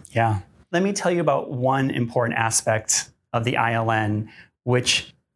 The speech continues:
started the contribution to a more advanced thinking on human-centered design.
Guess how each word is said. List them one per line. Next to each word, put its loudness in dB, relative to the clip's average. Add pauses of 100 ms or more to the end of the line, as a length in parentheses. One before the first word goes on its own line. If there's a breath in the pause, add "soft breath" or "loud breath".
(120)
started 0
the -2
contribution 0 (460 loud breath)
to 0
a 0
more 0
advanced 0
thinking 0
on 0
human-centered 0
design. -2